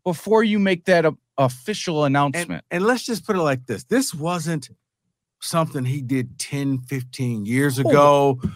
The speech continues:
Speaker 2: where somebody did such a deep dive. Man,
Speaker 1: Which
Speaker 2: th-,
Speaker 1: I
Speaker 2: this,
Speaker 1: believe
Speaker 2: this
Speaker 1: it was Michigan fans that found it.
Speaker 2: this was the end of January, February, and March that these things, of twenty twenty-three,
Speaker 1: And
Speaker 2: not
Speaker 1: it
Speaker 2: twenty thirteen.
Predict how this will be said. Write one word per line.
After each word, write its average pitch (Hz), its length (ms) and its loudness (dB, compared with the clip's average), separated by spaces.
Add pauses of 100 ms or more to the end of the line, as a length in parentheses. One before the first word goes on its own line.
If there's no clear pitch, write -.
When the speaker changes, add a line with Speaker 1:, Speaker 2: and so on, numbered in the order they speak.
(200)
Speaker 2:
where 160 320 6
somebody 185 580 6
did 160 260 4
such 160 280 0
a 131 60 0
deep 151 400 4
dive. 175 520 6 (1200)
Man, 185 140 0
Speaker 1:
Which 247 100 -2
Speaker 2:
th-, - 100 -2
Speaker 1:
I - 80 -2
Speaker 2:
this, 233 120 8
Speaker 1:
believe 277 220 4
Speaker 2:
this - 20 8
Speaker 1:
it 359 60 8
was 311 180 4
Michigan 381 420 2
fans 254 380 4
that 214 120 2
found 165 360 4
it. - 120 -12 (160)
Speaker 2:
this 277 380 -4
was 226 260 -4
the 175 260 -4
end 247 420 0
of 151 200 -6
January, 220 840 2
February, 214 840 -2
and 147 180 -2
March 165 680 -4 (340)
that 160 180 2
these 214 280 0
things, 202 280 0 (200)
of 226 140 2
twenty 381 360 4
twenty-three, 359 880 4 (100)
Speaker 1:
And 196 360 -4
Speaker 2:
not 302 240 6
Speaker 1:
it - 60 -14
Speaker 2:
twenty 311 300 2
thirteen. 262 880 0